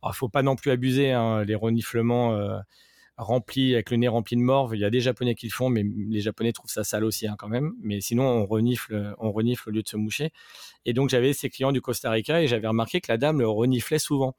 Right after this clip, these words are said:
Et, euh, et à un moment, j'ai lancé l'anecdote, enfin, j'ai lancé le truc de dire qu'au Japon, on, on se mouche pas en public et on renifle. Elle me fait : « Ah, bah, c'est comme au, au,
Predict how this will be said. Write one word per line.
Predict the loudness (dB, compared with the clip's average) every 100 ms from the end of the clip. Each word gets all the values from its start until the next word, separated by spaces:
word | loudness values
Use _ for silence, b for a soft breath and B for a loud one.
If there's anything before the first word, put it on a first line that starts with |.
| B B B B B -2
Et, | 0 2
euh, | 2 2 0 -2 -2
et | 0
à | 2
un |
moment, | 2 2
j'ai | 2 0
lancé | -2 -2
l'anecdote, | -2 0 0 0 -2
enfin, | -2 -4
j'ai | -2
lancé | -4 -4
le | -6
truc | -4 -2
de | -2
dire | -2
qu'au | -2 -4
Japon, | -4 -2 -2 0 -2 -4 -8
on, | -8
on |
se | -6 -4
mouche | -2 -2
pas | -2
en | -2
public | -4 -2 -4 -2
et |
on | -4 -2
renifle. | -2 -2 -2
Elle | -6
me |
fait : « | -2
Ah, | -2
bah, | 0 -2
c'est | -2
comme | -2 -2
au, | -2
au, | -2